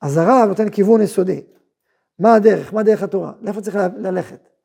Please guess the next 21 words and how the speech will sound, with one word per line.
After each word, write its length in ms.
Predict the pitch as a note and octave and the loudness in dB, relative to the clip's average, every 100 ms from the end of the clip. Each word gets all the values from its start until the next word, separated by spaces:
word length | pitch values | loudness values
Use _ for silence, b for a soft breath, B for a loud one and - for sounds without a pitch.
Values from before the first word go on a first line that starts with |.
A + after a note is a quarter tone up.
| _ _ _ _ _ _ | _ _ _ _ _ _
החבר 380 | D#3 E3 E3 C4+ | -6 -4 0 0
עוזר 260 | G#3+ B3+ | 2 2
לך 180 | D4 - | 0 2
במשעול, 540 | A#3+ A3 D4 D4 G3+ - _ _ _ _ _ | 0 0 2 2 2 -6 _ _ _ _ _
יחד 240 | B3 A#3 | -6 -4
איתך. 200 | B3 A#3 B3+ A#3 _ b b b b _ | -6 -6 -10 -10 _ b b b b _
ונותן 300 | D#3+ F#3+ A3 | -4 -2 -2
לך 120 | F#3 | 0
אנרגיה 640 | A3+ A3+ A#3 B3 A3 A3+ F3+ | 0 2 0 -2 0 0 0
ומוטיבציה. 640 | G#3+ A#3+ A#3+ A#3+ - F3+ - - B B _ | -4 -2 0 0 -2 -14 -14 -20 B B _
אחר 140 | G#3 | -10
כך 120 | G3 | -6
שואל 120 | G#3+ | -4
אותך 120 | G#3+ A3+ | -2 0
איך 180 | A#3 | 0
היה, 280 | G#3+ B3+ A#3 E3 | 2 2 2 -4
ומה 260 | F#3 A#3+ | -4 -4
היה, 300 | A#3+ G#3+ D#3+ | -2 -2 -4
ובוא 1000 | D3+ D#3+ - - _ _ _ _ _ - | -8 -10 -12 -18 _ _ _ _ _ 0
נלמד 180 | A3+ A#3 | 2 2
מזה 480 | A#3 A#3+ A3 G#3+ G#3+ | 0 0 2 0 -4